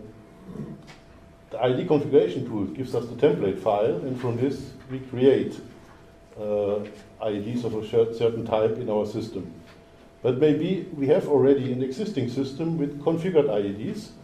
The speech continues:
so there we can also take an S C L file of an existing I E D which is already running in the system and include it in our system.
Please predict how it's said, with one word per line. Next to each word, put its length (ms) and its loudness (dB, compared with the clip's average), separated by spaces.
so 160 -10
there 180 4
we 100 0
can 240 0
also 320 2
take 240 2
an 200 -4
S 120 -8
C 200 -2
L 120 6
file 420 2
of 140 -2
an 80 0
existing 520 -2
I 100 4
E 60 0
D 260 -2
which 220 -4
is 120 -8
already 340 0
running 320 4
in 120 0
the 60 -8
system 520 -6
and 500 -4
include 400 0
it 180 0
in 120 -8
our 200 -2
system. 420 -12